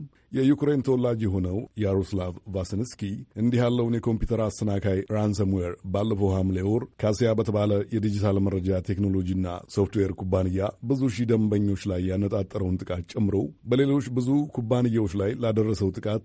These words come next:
ተጠያቂ እንዲሆን ተደርጓል። የዩናይትድ ስቴትስ የፍትህ ሚኒስቴር በተጨማሪም እንደ አውሮፓውያን የዘመን አቆጣጠር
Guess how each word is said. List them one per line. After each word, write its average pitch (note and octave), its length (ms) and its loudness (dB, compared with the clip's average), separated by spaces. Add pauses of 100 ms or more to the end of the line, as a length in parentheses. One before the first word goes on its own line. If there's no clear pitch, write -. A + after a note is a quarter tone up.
(120)
ተጠያቂ A2 480 2
እንዲሆን F#2 360 0 (100)
ተደርጓል። F#2+ 520 0 (320)
የዩናይትድ B2+ 580 2
ስቴትስ C3+ 360 -6
የፍትህ B2 320 2
ሚኒስቴር G2+ 500 2
በተጨማሪም G#2+ 800 2
እንደ G2+ 200 2
አውሮፓውያን G#2+ 460 4
የዘመን G#2 260 2
አቆጣጠር G#2 500 0